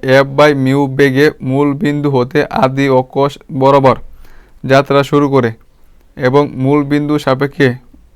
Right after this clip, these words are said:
ওমেগা কৌণিক বেগে ধ্রুব ঋণাত্মক মাইনাস F ব্যাসার্ধ ভেক্টর বরাবর ত্বরণে ভ্রমণশীল। তাহলে দেখাও যে ব্যাসার্ধ ভেক্টর বরাবর বেগের বৃদ্ধির হার কখনো কি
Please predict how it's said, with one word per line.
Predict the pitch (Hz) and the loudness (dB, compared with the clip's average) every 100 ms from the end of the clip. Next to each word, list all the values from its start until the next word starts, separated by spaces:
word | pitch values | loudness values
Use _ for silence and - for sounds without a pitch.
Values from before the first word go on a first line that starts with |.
| _ _ _ - _ _ _ 127 | _ _ _ -20 _ _ _ 0
ওমেগা | 127 143 147 151 147 | 2 2 4 2 2
কৌণিক | 143 143 139 131 127 | 0 0 0 -2 0
বেগে | 135 135 160 - _ _ _ - 127 123 - 165 127 | 2 2 0 -6 _ _ _ -14 -12 -12 -14 -10 -2
ধ্রুব | 131 143 147 160 160 - 135 | 2 2 4 4 4 0 0
ঋণাত্মক | 139 143 - 131 - _ - | 2 0 2 0 0 _ -4
মাইনাস | 127 131 139 147 - 123 135 | 0 2 0 -2 -6 0 0
F | 143 - 120 | 0 -8 0
ব্যাসার্ধ | 127 135 143 147 135 | 2 2 -2 -2 0
ভেক্টর | 135 135 139 135 | 0 0 -2 2
বরাবর | 139 135 135 135 - | 0 2 0 -2 -6
ত্বরণে | 135 135 135 147 - 147 | -2 0 -2 -4 -10 -6
ভ্রমণশীল। | 123 123 123 - 117 - _ - _ _ _ _ - - - - _ - - - | -2 -2 -2 -4 -8 -8 _ -20 _ _ _ _ -20 -20 -20 -20 _ -20 -20 -16
তাহলে | - 135 127 | 0 0 4
দেখাও | 135 156 156 202 | 4 4 4 2
যে | 277 127 131 | -2 0 0
ব্যাসার্ধ | 135 151 156 143 | 2 2 2 4
ভেক্টর | 135 135 147 135 | 2 2 2 4
বরাবর | 143 139 135 143 _ - - _ - 127 123 | 2 4 4 2 _ -20 -20 _ -12 -6 2
বেগের | 139 143 131 | 2 2 0
বৃদ্ধির | 131 131 143 | -2 -2 0
হার | 147 143 | 0 0
কখনো | 131 139 147 | -2 -2 -2
কি | 143 | -4